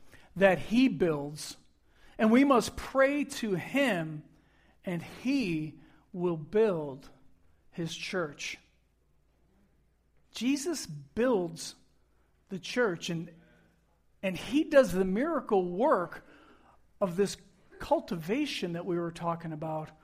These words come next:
earlier. Uh, and now I wanna, I wanna just throw this out there. Maybe in your life, you've been trying to cultivate, or maybe you've been trying to do the building on your own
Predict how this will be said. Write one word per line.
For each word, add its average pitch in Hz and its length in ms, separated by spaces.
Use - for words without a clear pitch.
earlier. 156 580
Uh, - 140
and 208 100
now 254 120
I 277 60
wanna, 294 360
I 214 60
wanna 269 220
just 220 260
throw 269 220
this 208 180
out 294 180
there. 185 120
Maybe 190 680
in 190 160
your 269 260
life, 160 480
you've 226 340
been 208 140
trying 214 380
to - 120
cultivate, 170 840
or 190 360
maybe 247 260
you've 233 240
been 220 140
trying 214 420
to - 160
do 214 360
the 190 120
building 185 720
on 175 220
your 170 240
own 175 440